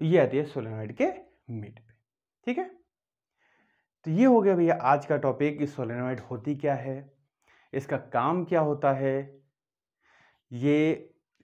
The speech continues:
कैसे जानते हैं कि सोलेनॉइड में कहाँ पर फील्ड स्ट्रॉन्ग होती है, कहाँ पे फील्ड वीक होती है, और स्ट्रॉन्ग होती है तो कितनी होती है, ये सब चीज़ें हम लोगों ने यहाँ पे बहुत अच्छे से डिस्कस की।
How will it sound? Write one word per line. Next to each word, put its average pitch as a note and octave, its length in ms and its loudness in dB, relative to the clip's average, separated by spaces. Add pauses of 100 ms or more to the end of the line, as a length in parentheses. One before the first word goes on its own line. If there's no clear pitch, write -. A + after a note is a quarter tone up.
(160)
कैसे D#3 280 4
जानते D#3+ 340 2
हैं D#3 180 0
कि D#3+ 100 0
सोलेनॉइड C#3 360 -2
में D3 240 -4
कहाँ E3+ 260 0
पर F3 140 -4
फील्ड D#3+ 280 -2
स्ट्रॉन्ग C3+ 360 -2
होती C#3+ 220 -2
है, C#3 80 -2
कहाँ B2+ 160 -6
पे B2 140 -12
फील्ड B2 260 -4
वीक D3 280 -2
होती C#3+ 320 -2
है, C3+ 300 -6 (580)
और E3 340 6
स्ट्रॉन्ग E3+ 360 0
होती F3+ 400 0
है F3+ 100 2
तो F#3 120 -6
कितनी A3+ 440 6
होती C3+ 380 0
है, C3 180 -6
ये E3 160 0
सब - 200 -4
चीज़ें C#3 260 -4
हम B2+ 120 -4
लोगों A2+ 180 -8
ने B2 80 -8
यहाँ B2 120 -8
पे F3 140 0 (320)
बहुत G#3+ 300 -6
अच्छे - 260 -4
से A3+ 160 0
डिस्कस B2 460 -8
की। - 120 -20